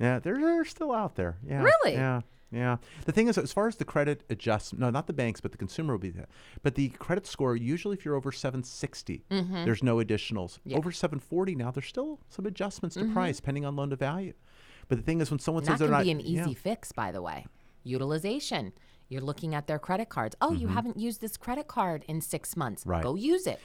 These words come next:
Speaker 1: And wh-
Speaker 2: Boom.
Speaker 1: Yeah, and what I talk to people also is something, uh, they would owe, uh, let's say, to the limit. They have a five thousand dollar credit card. They owe fi-, almost five thousand, and they have four credit cards that are zero use. I
Speaker 2: Mm-hmm.
Speaker 1: said, "You're better off having a thousand balance on each
Speaker 2: Mm-hmm.
Speaker 1: rather than five on the one."
Speaker 2: Yeah.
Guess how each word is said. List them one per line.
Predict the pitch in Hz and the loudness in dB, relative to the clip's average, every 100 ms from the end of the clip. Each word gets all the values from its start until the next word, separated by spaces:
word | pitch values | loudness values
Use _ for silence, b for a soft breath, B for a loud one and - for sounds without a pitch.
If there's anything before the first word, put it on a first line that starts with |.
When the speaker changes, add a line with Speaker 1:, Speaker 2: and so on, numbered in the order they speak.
| - | 2
Speaker 1:
And | 143 | 2
wh- | - - | 2 8
Speaker 2:
Boom. | 277 320 147 | 8 8 4
Speaker 1:
Yeah, | 104 90 | 0 0
and | 131 | 4
what | 131 | 6
I | 127 | 4
talk | 120 131 | 4 0
to | - | 0
people | 117 98 | -4 -2
also | 90 113 104 | -2 -2 -2
is | 90 | -4
something, | - 101 104 101 - - | -4 -6 -4 -6 -8 -8
uh, | 101 | -6
they | 90 101 | -2 -2
would | 95 101 | -2 0
owe, | 98 104 104 98 87 | 2 4 2 -2 -8
uh, | 87 | -8
let's | 95 | -8
say, | - 98 95 95 92 - | -4 -2 0 0 -4 -6
to | - | -6
the | 104 | -4
limit. | 98 107 85 - b b b | -2 -2 -2 -8 b b b
They | 104 | -2
have | 95 | -2
a | |
five | 95 110 104 | 2 2 4
thousand | 101 101 | 2 0
dollar | 98 | -2
credit | - 107 | 0 -2
card. | - 101 | 0 -2
They | 95 | 0
owe | 92 | 0
fi-, | 101 - | -2 -2
almost | 104 101 90 | -2 -2 -2
five | 98 98 | -2 0
thousand, | 104 107 117 127 123 b | 0 0 0 -4 -8 b
and | 101 104 | -2 0
they | |
have | 104 | 0
four | 101 113 | 0 -2
credit | - 113 110 | 0 -2 -2
cards | - 101 | -4 -4
that | 107 | -4
are | 98 95 | -6 -4
zero | 92 98 | -2 -2
use. | 92 85 - - - | -2 -4 -6 -16 -14
I | 160 | -8
Speaker 2:
Mm-hmm. | 160 165 | -6 -2
Speaker 1:
said, | 180 113 | 0 2
"You're | 110 | 4
better | 113 117 | 6 6
off | 113 | 6
having | 117 107 | 4 2
a | 98 | 2
thousand | 113 107 107 | 2 2 2
balance | 101 101 101 - | 2 2 0 -2
on | 90 | -4
each | 78 - - - | -6 -12 -20 -10
Speaker 2:
Mm-hmm. | 151 156 180 | -8 -4 2
Speaker 1:
rather | 98 95 | 2 4
than | 92 | 2
five | - 95 92 | 2 0 0
on | 92 | -2
the | 87 | -2
one." | 78 - b b | -6 -10 b b
Speaker 2:
Yeah. | 185 | -8